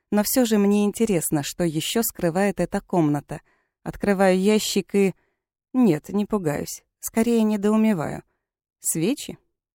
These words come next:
Разглядываю коллекцию разноцветных свечей, а затем перевожу вопросительный взгляд на профессора. Его лицо красиво поблескивает в неоновом свете. Взгляд переливается красным и чёрным светом из комнаты и хитрым блеском его глаз.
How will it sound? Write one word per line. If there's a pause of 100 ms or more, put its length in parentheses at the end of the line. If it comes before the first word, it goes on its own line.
(400)
Разглядываю
коллекцию
разноцветных
свечей, (240)
а
затем
перевожу
вопросительный
взгляд
на
профессора. (360)
Его
лицо
красиво
поблескивает
в
неоновом
свете. (380)
Взгляд
переливается
красным
и
чёрным
светом
из
комнаты (260)
и
хитрым
блеском
его
глаз.